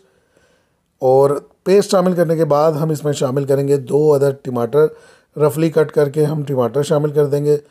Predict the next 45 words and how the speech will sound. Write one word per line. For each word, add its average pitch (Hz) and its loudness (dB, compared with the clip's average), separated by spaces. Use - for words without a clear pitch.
दो 143 0
से 151 -2
तीन 151 -2
अदद 143 0
टमाटर 127 -6
शामिल 160 -2
किए 165 -4
हमने, 165 -4
और 139 -2
इसमें 185 0
कुछ 220 -4
हरी 170 -2
मिर्चें, 180 0
तीन 170 -4
से 170 -4
चार 160 2
हरी 160 2
मिर्चें 156 -2
काट 131 -2
कर 151 -2
वो 131 0
भी 139 -8
शामिल 147 0
कर 143 0
देंगे, 147 -4
तेज़ 180 2
वाली 175 2
हरी 147 2
मिर्चें, 156 0
ताकि 143 -2
हरी 131 -6
मिर्च 131 -8
का 139 -6
फ्लेवर 127 -4
भी 143 0
आ 135 6
जाए। 139 2
इसी 190 -4
तरह 185 4
पिसी 185 -6
हुई 185 2
लाल 131 -2
मिर्च 170 -4
शामिल 165 -2
करेंगे। 160 0